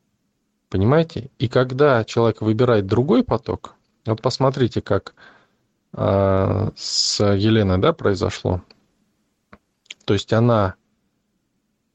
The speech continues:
сначала хотела уйти с этого потока в другой, в какой-то, да, в негативный, потом раз, вернулась, и всё, и сразу задышала, и всё сразу стало получаться.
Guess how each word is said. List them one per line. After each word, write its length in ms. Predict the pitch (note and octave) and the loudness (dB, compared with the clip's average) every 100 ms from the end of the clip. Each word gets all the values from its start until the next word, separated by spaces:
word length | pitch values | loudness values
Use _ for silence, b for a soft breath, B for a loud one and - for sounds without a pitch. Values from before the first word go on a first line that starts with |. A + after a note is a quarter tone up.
| - | -18
сначала 800 | - A#2 - A#2+ G2+ F#2+ G#2 A#2+ | -2 -2 2 2 2 2 0 -2
хотела 460 | A2+ - A2 G2+ | -4 0 2 4
уйти 380 | G2+ A2 - G3+ | 4 2 2 0
с 120 | - | 2
этого 260 | D#3 B2+ A#2 | 0 2 0
потока 460 | - A#2+ A#2 - | 0 0 -2 -2
в 60 | G2 | -2
другой, 320 | G#2 A#2 A2+ | 0 2 0
в 80 | - | 0
какой-то, 440 | G#2 G2 G2 - | -6 -2 -4 0
да, 120 | G2 C3 | 0 2
в 60 | |
негативный, 500 | A2 G#2 G#2 - F#2+ | 2 2 -2 0 -4
потом 200 | - A2 | 0 2
раз, 240 | D3+ F#3 A2+ | 2 0 0
вернулась, 600 | A2+ A2 G2 F2+ F2+ - | 0 2 2 0 -2 -4
и 100 | C3+ | -4
всё, 260 | C3+ - G2+ | -2 2 0
и 40 | |
сразу 320 | - A#2 A#2+ | 2 0 0
задышала, 640 | G2+ G2 G2+ - C3+ D3 A2 | 0 0 0 0 2 4 2
и 60 | |
всё 200 | F#2+ - | 0 -2
сразу 280 | G#2+ G2 F#2+ | -2 0 0
стало 320 | - G2+ F#2 | 0 -2 -2
получаться. 720 | F#2 F#2+ F#2+ - F#2 - - | -2 -2 -2 -2 -6 -6 -10